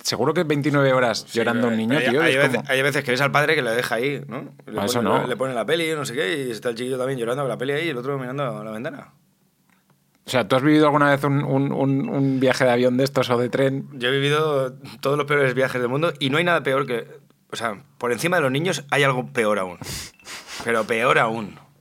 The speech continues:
Speaker 1: O sea, tío, cualquier persona que coja La Aldea ahora y lo vea di-, dirá, "Este Jorge,
Speaker 2: <laughs> No, no, o
Speaker 1: hay
Speaker 2: sea
Speaker 1: cosas peores que los niños, los niños son lo mejor".
Speaker 2: ¿Sabes qué pasa? Que da igual, yo me pongo los cascos, tal, me intento dormir, no sé qué, pero... Hay... No, no, o sea, sí, los niños son maravillosos. <laughs> Me refiero a que,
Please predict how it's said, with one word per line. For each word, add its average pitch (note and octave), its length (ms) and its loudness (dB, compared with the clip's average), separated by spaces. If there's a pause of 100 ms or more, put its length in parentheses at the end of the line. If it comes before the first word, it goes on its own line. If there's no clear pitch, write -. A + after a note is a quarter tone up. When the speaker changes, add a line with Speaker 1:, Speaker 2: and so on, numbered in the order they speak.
(120)
Speaker 1:
O - 40 -18
sea, - 180 -10
tío, G#2 200 -14 (460)
cualquier A#2+ 300 -8
persona E3 300 -4
que G#2+ 80 -10
coja B2 260 0
La A#2 80 4
Aldea G#2 280 2
ahora G2+ 180 0
y - 20 -2
lo G2+ 140 -2
vea A2+ 180 2
di-, C#3+ 160 -2
dirá, G#2 280 -4
"Este G#2+ 200 -6
Jorge, C#3 460 -2 (220)
Speaker 2:
<laughs> - 260 -18
No, C#3 120 6
no, D3 140 6
o A2 100 0
Speaker 1:
hay C3+ 140 4
Speaker 2:
sea A2+ 80 2
Speaker 1:
cosas D#3+ 240 2
peores D3 260 0
que C#3 120 0
los A#2+ 120 -2
niños, A2+ 220 -2
los D3+ 80 0
niños B2 180 0
son F3 120 2
lo G3 80 2
mejor". B3 420 0
Speaker 2:
¿Sabes E3 220 2
qué - 80 -2
pasa? F#3+ 140 4
Que D#3+ 60 4
da D#3+ 60 4
igual, D#3+ 220 2
yo C#3 160 2
me D3 120 0
pongo D#3+ 140 2
los D3+ 100 0
cascos, E3 380 0
tal, D#3+ 160 0
me D3+ 80 -2
intento C3+ 220 -2
dormir, C3 180 -4
no C#3+ 80 -4
sé C3+ 60 -6
qué, D#3 100 0
pero... B2+ 180 0 (200)
Hay... - 160 -8 (100)
No, C#3+ 160 4
no, C3 200 2
o F#2+ 40 -8
sea, G2 160 -6
sí, A2+ 100 -4
los G2 140 -2
niños A2 180 -2
son B2 100 -4
maravillosos. C3+ 680 0
<laughs> - 0 -
Me E3+ 80 4
refiero D#3 280 2
a E3+ 40 0
que, D3+ 120 2